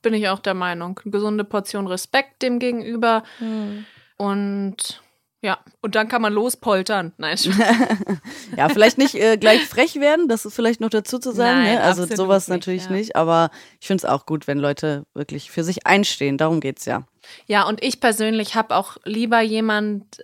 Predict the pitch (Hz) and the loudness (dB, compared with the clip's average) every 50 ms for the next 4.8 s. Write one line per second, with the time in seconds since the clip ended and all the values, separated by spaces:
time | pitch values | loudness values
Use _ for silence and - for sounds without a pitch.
0 | - - - 117 214 220 220 220 220 214 208 202 208 190 - 233 220 220 226 202 | -20 -20 -20 -12 -8 -6 -2 -2 -2 -2 -2 -4 -6 -4 0 2 2 4 4 2
1 | 196 185 202 202 196 196 196 196 196 185 - _ _ - 226 226 233 226 247 285 | 2 2 2 2 4 4 4 4 2 0 -2 _ _ -6 -4 -2 0 0 0 0
2 | 277 - - - - 226 247 285 285 - - - _ - 208 214 208 208 208 208 | -2 -4 -10 -4 -2 0 0 0 -2 -4 -8 -6 _ 0 0 2 4 4 2 2
3 | 202 202 208 208 202 - - 208 196 190 190 185 185 185 - - - - _ _ | 2 2 2 2 2 0 -2 -4 -4 -2 -2 -4 -6 -6 -10 -14 -18 -20 _ _
4 | - - 202 185 160 156 - - - - - 170 165 160 151 139 | -4 -2 0 0 0 0 -2 -4 -6 -4 -4 -2 -2 -2 -2 -4